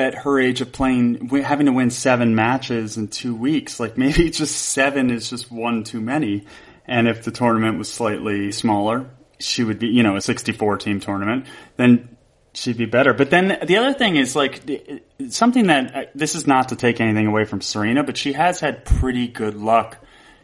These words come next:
If you look at the four she's lost in a row, so the last two Wimbledons and two U S Opens, she's kind of dodged a lot of tough opponents in the,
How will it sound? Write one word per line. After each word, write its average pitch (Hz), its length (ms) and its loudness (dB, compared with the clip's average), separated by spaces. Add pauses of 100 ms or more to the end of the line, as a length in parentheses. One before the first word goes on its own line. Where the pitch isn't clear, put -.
If 131 140 -10
you 131 100 0
look 156 180 -2
at 156 80 -6
the 127 100 -4
four 123 540 4
she's - 260 -4
lost 107 320 4
in 107 80 0
a 98 60 -2
row, 92 220 -2
so 104 180 -4
the 101 80 -4
last 107 480 0
two 107 260 -4
Wimbledons 98 540 -6
and 95 100 -8
two 98 260 -12
U 95 140 -10
S 90 140 -10
Opens, 107 460 -4 (340)
she's 127 400 -2
kind 143 340 2
of 139 160 0
dodged 107 600 4 (100)
a 110 100 -4
lot 104 440 -2
of - 280 -12
tough - 300 -6
opponents 101 880 -8
in 98 180 -6
the, 92 240 -10